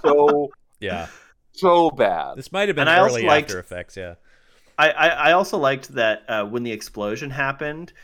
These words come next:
Speaker 3: you see, like, the ca-, the other characters in a different part of the city like, they all sort of join up and they hear the explosion. They're like, "That's our Simon,"
Speaker 2: That's,
Speaker 3: you know,
Speaker 2: that's the
Speaker 3: like that.
Speaker 2: last one-liner I wrote down, Listman, 'cause they all in unison go,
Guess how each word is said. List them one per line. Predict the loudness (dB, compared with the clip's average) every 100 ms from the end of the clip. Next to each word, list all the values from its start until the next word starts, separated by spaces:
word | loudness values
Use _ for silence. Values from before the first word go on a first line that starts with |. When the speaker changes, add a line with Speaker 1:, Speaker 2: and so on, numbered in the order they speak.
| -12
Speaker 3:
you | -10
see, | -8 -6 -6 -6
like, | -4 -4 -4 -8 _
the | -10 -10
ca-, | -10 -14
the | -10 -6
other | -6 -6 -8
characters | -6 -6 -6 -14 -14
in |
a | -12
different | -10 -10 -12 -10
part | -8 -8
of |
the | -10
city | -12 -10 -8 -8 -10 -16 _ _ -8
like, | -6 -4
they | 0
all | 2 2 -2
sort | -8 -8
of | -8 -10
join | -8 -6 -8
up | -8 -10
and | -10
they | -12
hear | -10 -8
the | -8
explosion. | -10 -12 -10 -8 -8 -10
They're | -12
like, | -12 -14 _ _ _ _ -20 _
"That's | 0 0 2
our | 2 2
Simon," | 6 8 8 6 2 2
Speaker 2:
That's, | 4 4
Speaker 3:
you | 4
know, | 4
Speaker 2:
that's | 4 4
the | 2
Speaker 3:
like | 2
that. |
Speaker 2:
last | 6 8 8 6
one-liner | 2 0 2 0 2 2
I |
wrote | 2 2 0
down, | 0 0
Listman, | -2 -6 -8
'cause | -12 -4
they | -2
all | 2 0
in | -2
unison | -6 -6 -8 -6
go, | -6